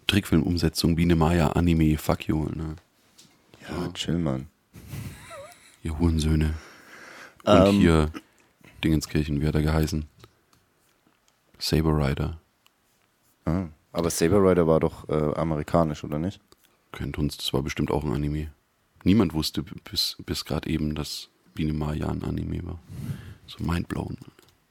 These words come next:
Speaker 1: Nee, wahrscheinlich hat's jeder gewusst, ist scheißegal. Vor allem der,
Speaker 2: Und
Speaker 1: vor allem der Nachbar, der mich jetzt dann gleich ultra haten wird,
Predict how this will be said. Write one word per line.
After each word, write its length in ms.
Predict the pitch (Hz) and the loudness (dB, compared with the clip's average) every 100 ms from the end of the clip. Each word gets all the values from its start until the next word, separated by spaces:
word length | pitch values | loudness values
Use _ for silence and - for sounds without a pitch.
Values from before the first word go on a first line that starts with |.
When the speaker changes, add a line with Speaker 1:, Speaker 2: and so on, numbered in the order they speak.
| - - _ _ _ | -20 -20 _ _ _
Speaker 1:
Nee, 160 | 85 76 | 0 0
wahrscheinlich 280 | 71 73 80 | 0 0 0
hat's 120 | - | -2
jeder 160 | - - | -4 -4
gewusst, 300 | - 87 - | -6 -6 -4
ist 100 | - | -2
scheißegal. 440 | - - - - - - _ _ - - - _ _ _ _ | -2 -4 -6 -6 -10 -20 _ _ -20 -20 -20 _ _ _ _
Vor 160 | - - | -10 -6
allem 140 | 76 | -2
der, 160 | 78 - | 0 0
Speaker 2:
Und 140 | 113 | -2
Speaker 1:
vor 140 | - - | -4 -6
allem 200 | 78 78 | -4 -2
der 240 | - - | -4 -4
Nachbar, 400 | - - - 76 | -4 -6 -6 -6
der 100 | 76 | -4
mich 180 | 78 - | -6 -8
jetzt 200 | - - | -14 -12
dann 120 | - | -10
gleich 280 | 76 78 - | -8 -10 -8
ultra 280 | - - - | -8 -6 -6
haten 280 | 82 71 76 | -6 -8 -10
wird, 140 | 90 | -10